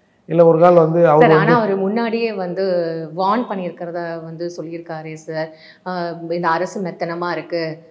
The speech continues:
Speaker 2: இந்த மாதிரி கள்ளச்சாராயத்தை, இந்த drugs எல்லாம் வந்து ஒழிக்கணும் அப்படின்ற மாதிரி அவர் al-, already warn பண்ணியிருக்கிற மாதிரி, இப்ப கூட வந்து நீதிமன்ற காவல்ல இருந்து வெளில கூட்டிட்டு வர மாதிரி, ஆ, வெளில கூட்டிட்டு வரும்போது திருப்பியும் வந்து அவர் சொல்லியிருக்காரு, "நான் அப்பவே சொன்னேன்ல, warn பண்ணல, எ-, என் பேச்சை கேட்கலையேன்ற மாதிரி."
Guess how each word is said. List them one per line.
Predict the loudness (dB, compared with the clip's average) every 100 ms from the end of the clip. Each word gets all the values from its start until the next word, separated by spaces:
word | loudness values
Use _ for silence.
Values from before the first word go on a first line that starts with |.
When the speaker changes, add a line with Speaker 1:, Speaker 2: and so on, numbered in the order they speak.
| _
Speaker 2:
இந்த | -12 -8 -6
மாதிரி | -4 -6 -4
கள்ளச்சாராயத்தை, | -4 -4 -6 -4 -6 -6
இந்த | -8 -6
drugs | -8 -8 -6
எல்லாம் | -8 -8
வந்து | -10 -10 -8
ஒழிக்கணும் | -10 -10 -12 -10 -12
அப்படின்ற | -12 -12 -12 -14
மாதிரி | -16 -12 -6
அவர் | -4 -4
al-, | -4 -6 -4
already | -6 -4 -8 -6
warn | -6 -8
பண்ணியிருக்கிற | -10 -12 -10 -12
மாதிரி, | -10 -8 -8 -10 -18 -12
இப்ப | -6 -4
கூட | -2 -2
வந்து | -4 -6
நீதிமன்ற | -8 -10 -10 -8
காவல்ல | -4 -2 -2
இருந்து | -6 -8
வெளில | -8 -8 -8
கூட்டிட்டு | -10 -10
வர | -12 -12
மாதிரி, | -14 -10 -10 -10 -12 -18 _ -12
ஆ, | -6 -6
வெளில | -2 0 2
கூட்டிட்டு | 0
வரும்போது | -4 -4 -6 -8 -6
திருப்பியும் | -6 -4
வந்து | -4 -4
அவர் | -6 -8
சொல்லியிருக்காரு, | -10 -6 -4
"நான் | -4
அப்பவே | -2 -2 -2 -4
சொன்னேன்ல, | -8 -8 -6 -6 -4
warn | -4 -4 -6
பண்ணல, | -10 -10 -6 -6
எ-, | -6 -8 -8
என் | -10 -10
பேச்சை | -12 -10 -12
கேட்கலையேன்ற | -12 -12 -12 -10 -12
மாதிரி." | -12 -14 -12 -14